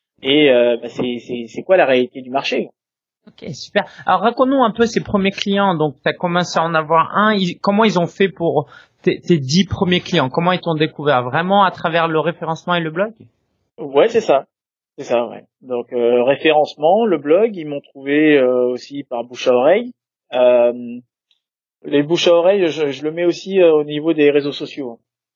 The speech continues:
Speaker 1: C'est-à-dire qu'une personne qui, euh, tombe sur ma vidéo, ça lui parle, hop, elle va la partager, elle va la, la,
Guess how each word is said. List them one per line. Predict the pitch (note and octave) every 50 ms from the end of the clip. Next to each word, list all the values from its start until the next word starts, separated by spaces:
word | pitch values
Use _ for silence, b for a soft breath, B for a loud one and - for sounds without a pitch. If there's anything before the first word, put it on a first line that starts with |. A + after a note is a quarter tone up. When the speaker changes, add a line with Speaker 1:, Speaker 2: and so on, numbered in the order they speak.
| _ _ _ _ _ _ _ _ _
Speaker 1:
C'est-à-dire | - - D#3+ D3 D3 E3 E3 -
qu'une | - - E3 D#3+ D3+
personne | F3+ E3+ D3+ - - F#3 F#3 F3 D#3 A#2+ - _ _ _ _ _ _ _ _ _ _
qui, | - D#3 D#3 E3 E3 D#3
euh, | D3+ D3+
tombe | - G#3 G#3
sur | G3+ - F#3 D#3+
ma | D#3+ D#3 D#3
vidéo, | D#3 D3+ C#3+ D3+ D3+ E3 G#3 A3+
ça | G#3+ - D3+
lui | C#3 D3 C#3+
parle, | - E3+ F#3 G#3 A3+ A3 G#3 - -
hop, | - G3 G3+ -
elle | D3+ D3
va | D3+ D3
la | D3 C#3
partager, | - D3 - - D3+ C3 C#3 E3 F#3+
elle | G3 F#3+ E3 D3 C#3 C3
va | C3 C3+ C3+
la, | C3 C3 C3 B2+ B2+ B2 A#2+ A#2+
la, | A#2+ A#2 A#2+